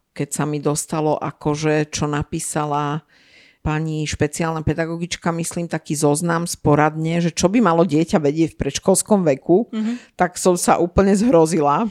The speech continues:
Speaker 1: <laughs> A, a v podstate od mnohých dospelých sme dostali, ja už si nepamätám tie body, ale bolo
Speaker 2: Mhm.
Speaker 1: ich, hádam, aj dvadsať.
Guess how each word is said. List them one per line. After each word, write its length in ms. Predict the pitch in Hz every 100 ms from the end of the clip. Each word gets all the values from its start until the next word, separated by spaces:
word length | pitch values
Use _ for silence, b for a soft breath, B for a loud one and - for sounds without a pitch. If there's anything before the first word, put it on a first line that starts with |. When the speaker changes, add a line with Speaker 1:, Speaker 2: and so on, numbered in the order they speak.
| -
Speaker 1:
<laughs> 880 | 202 - - - - 359 - 392 - _ B B 403 320 214 B
A, 280 | 180 160 160
a 40 |
v 80 | 175
podstate 400 | 208 202 220 214
od 140 | 196 185
mnohých 320 | 185 254 220
dospelých 560 | 185 175 - 180 170 165
sme 100 | 165
dostali, 460 | 175 - 185 185
ja 100 | 175
už 100 | 180
si 120 | - 175
nepamätám 540 | 165 160 156 147 143
tie 140 | 147
body, 280 | 143 147 147
ale 180 | 147 139
bolo 180 | 139 165
Speaker 2:
Mhm. 80 | 156
Speaker 1:
ich, 80 | 233
hádam, 240 | 147 147
aj 120 | 143
dvadsať. 560 | 156 143 139 - 139